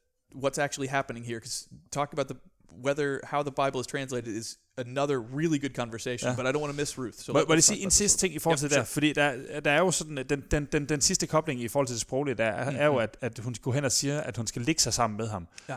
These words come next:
Speaker 2: Øh, og det, og det har vi, det har vi nogle andre steder, hvor det er, det betyder noget
Speaker 1: Yes.
Speaker 2: med det, med det seksuelle. Altså, så,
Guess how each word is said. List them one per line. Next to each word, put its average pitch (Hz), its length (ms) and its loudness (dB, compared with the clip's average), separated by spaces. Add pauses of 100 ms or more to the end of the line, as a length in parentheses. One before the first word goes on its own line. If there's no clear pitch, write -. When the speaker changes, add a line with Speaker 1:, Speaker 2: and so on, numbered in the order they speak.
(140)
Speaker 2:
Øh, 120 180 4
og 131 100 0
det, 170 280 2
og 135 100 -2
det 143 80 2
har 156 180 4
vi, 113 300 0
det - 80 -10
har 143 120 2
vi 143 80 0
nogle 117 160 -2
andre 143 120 -2
steder, 127 280 2
hvor 120 160 2
det 120 100 2
er, 139 60 2
det 170 160 -2
betyder 143 320 2
noget 107 560 -2
Speaker 1:
Yes. 135 160 -4
Speaker 2:
med 120 80 4
det, 117 80 -6
med 117 80 0
det 110 80 0
seksuelle. 110 440 -2
Altså, 101 400 -2
så, 117 280 -2